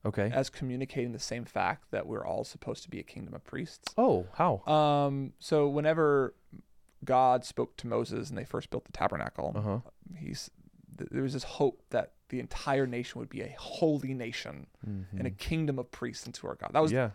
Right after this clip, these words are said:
Speaker 2: that was a hope of
Speaker 1: Right.
Speaker 2: what Israel would be.
Speaker 1: Right. Peter's quoting
Speaker 2: Yes.
Speaker 1: God talking to Moses
Speaker 2: That's right.
Speaker 1: when he
Speaker 2: And so
Speaker 1: calls us
Speaker 2: you
Speaker 1: a
Speaker 2: have this
Speaker 1: nation of priests.
Speaker 2: genealogy where you have past Israel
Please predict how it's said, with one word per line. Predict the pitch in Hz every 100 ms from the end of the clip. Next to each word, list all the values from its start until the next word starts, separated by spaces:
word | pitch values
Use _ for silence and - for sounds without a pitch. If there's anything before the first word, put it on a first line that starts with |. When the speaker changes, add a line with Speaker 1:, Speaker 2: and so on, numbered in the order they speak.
| -
Speaker 2:
that |
was | 175
a | 180
hope | 214 247 -
of | 131
Speaker 1:
Right. | 120
Speaker 2:
what | 127
Israel | 123 131 127
would | -
be. | - -
Speaker 1:
Right. | - 104 - - - -
Peter's | 165 151 -
quoting | - 226 151 98 98 98 - - - - -
Speaker 2:
Yes. | 202 127
Speaker 1:
God | 113 113 113 107
talking | 123 117 113
to |
Moses | 120 160 87 - -
Speaker 2:
That's | 143
right. | 180 165 -
Speaker 1:
when | 104
he |
Speaker 2:
And | 151
so | 214
Speaker 1:
calls | 160
us | 165
Speaker 2:
you |
Speaker 1:
a | 185
Speaker 2:
have |
this | 185 -
Speaker 1:
nation | 185
of |
priests. | 175 156
Speaker 2:
genealogy | 143 165 165 139 113 123 147 - - _
where | 139
you | 135 135
have | 139 127 117 117 110 - _ _ _
past | - 147 143 143 - - _ _ _
Israel | - 123 120 110 123 160